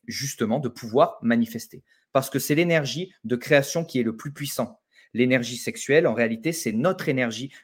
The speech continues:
de création. On peut créer la vie grâce à ça. C'est l'énergie de, euh, de manifestation ultime lorsqu'on sait l'orienter, l'utiliser. Et malheureusement, les gens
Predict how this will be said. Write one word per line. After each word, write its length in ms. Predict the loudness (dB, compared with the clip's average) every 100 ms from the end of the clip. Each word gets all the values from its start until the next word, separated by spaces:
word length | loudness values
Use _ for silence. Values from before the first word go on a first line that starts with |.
| -6
de 80 |
création. 500 | -4 -2 -2 -2 -6 -8 _
On 100 | 0
peut 140 | 2
créer 260 | 2 6 8
la 120 | 8
vie 160 | 6 2
grâce 220 | 0 -2
à 40 |
ça. 300 | -6 -10 -14 _ _ _ -10
C'est 480 | 2 4 4 0 -2
l'énergie 960 | 2 8 8 8 2 -2 -2 -2 -4 _ -16
de, 320 | -16 -6 0
euh, 440 | 2 2 0 -2 -2
de 80 | 2
manifestation 840 | 2 2 0 -2 2 2 0 -4 0
ultime 640 | 0 0 0 2 0 -2 _
lorsqu'on 480 | 4 4 2 -4 -4
sait 360 | -2 -6 -6 _
l'orienter, 680 | 2 2 4 0 -2 -8 -12 _ _
l'utiliser. 680 | -6 -4 -4 -8 -8 -8 -14 _ -6
Et 40 |
malheureusement, 680 | -2 -2 -2 -2 0 0 0 -10 -8
les 180 | -4 -2
gens 320 | 2 2